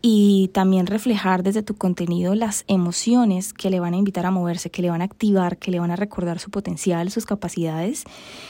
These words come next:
y por consecuencia van a hacer que esa persona tome decisiones, que esa persona quiera hacer algo, que quiera tomar acción,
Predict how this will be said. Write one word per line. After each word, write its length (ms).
y 80
por 160
consecuencia 880
van 220
a 60
hacer 460
que 100
esa 120
persona 340
tome 280
decisiones, 680
que 80
esa 100
persona 320
quiera 500
hacer 360
algo, 320
que 100
quiera 220
tomar 240
acción, 420